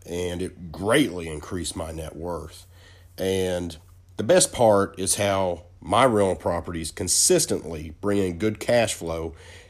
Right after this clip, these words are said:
every month. And I would argue with anybody, you know, with the coronavirus and stock markets, you know, taking hits,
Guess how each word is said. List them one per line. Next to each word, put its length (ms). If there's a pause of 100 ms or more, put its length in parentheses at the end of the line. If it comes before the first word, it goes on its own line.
(120)
every 280
month. 380 (340)
And 380 (100)
I 140
would 160
argue 640 (240)
with 220
anybody, 560
you 260
know, 160
with 580 (360)
the 80
coronavirus 960
and 160
stock 340
markets, 800 (100)
you 120
know, 140
taking 340
hits, 400